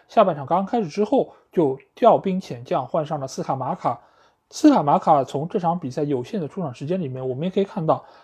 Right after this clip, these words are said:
他的前冲能力、他的抢点能力是相当不错的，而且他的头球也是很有威胁。我觉得如果他能够在之后增加出场机会的话，他的进球应该是指日可待。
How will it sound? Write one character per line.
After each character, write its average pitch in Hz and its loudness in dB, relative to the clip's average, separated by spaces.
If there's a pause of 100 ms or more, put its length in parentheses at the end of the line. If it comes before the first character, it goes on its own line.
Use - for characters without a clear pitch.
他 190 4
的 147 0
前 139 -6
冲 185 -2
能 135 -6
力、 156 -2
他 147 -4
的 147 -2
抢 147 -6
点 170 -2
能 120 -10
力 170 -4
是 156 -10
相 175 -6
当 185 -6
不 143 -6
错 143 2
的， 123 2
而 135 0
且 143 -6
他 170 -6
的 170 -4
头 156 0
球 165 2 (300)
也 139 0
是 190 -2
很 147 -2
有 302 2
威 139 0
胁。 131 -8 (300)
我 151 -2
觉 214 0
得 247 2
如 202 2
果 131 0
他 196 -4
能 143 -4
够 165 2
在 147 -2
之 208 -2
后 208 0
增 196 0
加 196 2
出 - -8
场 131 -12
机 185 -6
会 208 0
的 127 -4
话， 127 -2 (280)
他 165 -4
的 165 -8
进 170 -6
球 131 -8
应 208 -2
该 214 0
是 - -2 (220)
指 131 -10
日 143 -4
可 131 -6
待。 127 -6